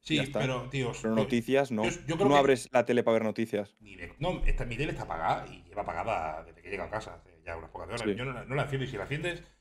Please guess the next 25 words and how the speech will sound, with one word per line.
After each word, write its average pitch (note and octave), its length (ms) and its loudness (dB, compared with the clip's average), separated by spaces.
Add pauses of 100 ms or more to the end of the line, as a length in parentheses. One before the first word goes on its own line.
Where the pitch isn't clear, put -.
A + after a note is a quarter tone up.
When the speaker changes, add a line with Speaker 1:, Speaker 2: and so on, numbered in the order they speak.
(200)
Speaker 1:
es A2+ 100 -8
para A2 200 0
ver A2 340 -2
cualquier, G#2+ 320 -4
eh, G2+ 340 -2
de F#2 80 -16 (460)
esta A2+ 140 -6
como G2 120 -10
Netflix, A2 420 -2
Amazon, G2+ 340 0
no G#2+ 100 -4
ves A2 300 -6
tele F2 380 -8
normal. E2 520 -12
Speaker 2:
Es - 80 -12
que A2+ 100 0
es, - 240 -8 (460)
Speaker 1:
Porque, - 160 -4
Speaker 2:
se C3 80 0
está A#2 120 -2
muriendo G#2 360 2
ya, G2 240 -2
y - 20 -2
Speaker 1:
porque, G2 200 0
Speaker 2:
normal. G2+ 460 -4